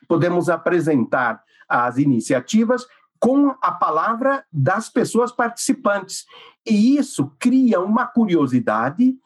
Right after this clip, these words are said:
e cria também uma confiança de muito mais gente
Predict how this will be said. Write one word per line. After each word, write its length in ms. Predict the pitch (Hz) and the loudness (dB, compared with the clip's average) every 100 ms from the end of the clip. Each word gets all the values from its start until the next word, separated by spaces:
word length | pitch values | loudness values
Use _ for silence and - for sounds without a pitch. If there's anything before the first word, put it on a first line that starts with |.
| _ _ | _ _
e 80 | 226 | -2
cria 340 | 170 233 262 247 | 2 2 2 2
também 300 | 233 220 254 | 0 2 2
uma 340 | 254 240 - - | 2 2 -2 -2
confiança 920 | 285 330 330 - 190 185 226 - 165 | 0 2 0 0 2 2 0 0 -2
de 100 | 170 | 2
muito 500 | 208 311 370 349 233 | 2 4 2 0 0
mais 300 | 208 180 151 | 0 -2 -2
gente 580 | 139 160 196 202 269 | 0 0 -2 0 0